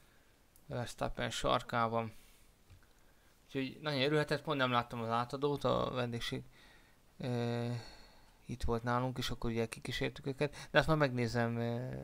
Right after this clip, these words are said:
felvételről, mert ugye hamarosan valószínűleg fönt lesz. Öm,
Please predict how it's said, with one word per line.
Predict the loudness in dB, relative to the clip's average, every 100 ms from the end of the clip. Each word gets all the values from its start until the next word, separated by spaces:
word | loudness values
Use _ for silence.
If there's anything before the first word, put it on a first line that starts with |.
| -10 -12 -12 -14 -12
felvételről, | -2 0 0 -2 -4 -6 -4 -8 -10 -18 -20 -20 -14
mert | -10
ugye | -6
hamarosan | -4 -4 -6 -6
valószínűleg | -6 -6 -6 -6
fönt | -6 -6
lesz. | -8 -8 -12 -10
Öm, | -4 -2 -2 -4 -8